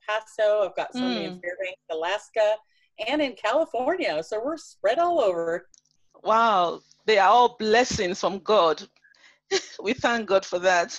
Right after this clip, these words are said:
Speaker 2: <laughs>
Speaker 1: Amen. Such blessing.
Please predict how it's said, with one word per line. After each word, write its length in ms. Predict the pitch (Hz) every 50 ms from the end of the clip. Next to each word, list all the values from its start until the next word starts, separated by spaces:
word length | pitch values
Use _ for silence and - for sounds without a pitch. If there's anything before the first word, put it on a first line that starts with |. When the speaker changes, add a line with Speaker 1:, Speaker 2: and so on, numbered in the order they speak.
| - -
Speaker 2:
<laughs> 1300 | 285 523 403 - _ - 554 466 - _ _ _ _ _ _ _ _ _ _ _ _ _ _ _ _ -
Speaker 1:
Amen. 460 | 196 214 202 202 202 190 185 170 165
Such 400 | 160 - - - 208 196 170 - - - _ _
blessing. 600 | 175 170 160 160 - - 147 143 143 143 143 143